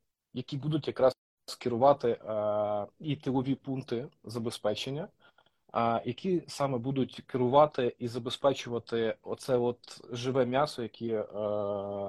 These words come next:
на регулярній, там, з періодичною активністю прибуває більше, прибуває менше. Тобто там формуються тилові бази забезпечення і командні пункти.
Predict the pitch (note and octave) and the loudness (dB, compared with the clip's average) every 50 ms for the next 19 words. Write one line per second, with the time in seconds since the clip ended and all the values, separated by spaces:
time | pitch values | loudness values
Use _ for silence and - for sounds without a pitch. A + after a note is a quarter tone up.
0 | G2 G2+ G2 G2 G2+ A2 A#2 B2 B2 A2 B2+ B2+ A#2+ B2 B2 A#2 A2 G#2+ G#2+ G#2 | -6 -6 -8 -8 -6 -4 -4 -4 -4 -2 -2 0 2 4 4 4 2 -2 -8 -10
1 | G2+ - _ A2 A2+ A2 - - B2 B2+ B2 B2+ B2+ A2+ - - A2+ G#2 - - | -12 -6 _ -6 -4 -4 -6 0 0 2 2 0 -2 -6 -6 -4 -6 -6 -4 -2
2 | - C#3 C3 B2+ A#2 A2 - - A2 G#2+ G#2+ - - - - - - _ - - | -2 0 0 0 -2 -2 -2 0 0 0 0 0 -8 -18 -20 -20 -20 _ -4 0
3 | A#2 A#2 B2+ B2+ B2 A#2 A2 A2+ C#3 D3 C3 - - A#2 - A#2+ A2 G#2 A2 A#2 | 2 6 10 10 10 10 8 4 2 -2 -2 -2 -8 -10 -8 -8 -8 -6 0 2
4 | A2+ A2 G#2 G2 F2+ C#2+ - - - - _ _ _ - _ _ _ - G3+ G3+ | 2 2 2 -4 -8 -12 -14 -14 -16 -16 _ _ _ -20 _ _ _ 0 2 2
5 | - D#3 - C#3 A#2 - - B2 C#3+ E3+ F#3 D#3+ - - G#2+ - B2 A#2+ B2 C3+ | 0 -2 0 0 0 0 -4 -4 0 2 2 2 0 -4 -6 -4 -2 -2 0 0
6 | C#3 A#2+ A#2 B2 A#2 A2 A2 G#2+ A#2 A#2 C3+ - - - G2 - - C3 A2+ - | -2 2 4 4 4 4 0 -6 -6 -8 -8 -6 -4 -4 -2 -2 -4 -6 -8 -4
7 | - A#2+ B2 B2 A#2 A#2 A2 - - G#2 - - - | 0 0 2 2 2 0 -2 -4 -8 -14 -16 -16 -18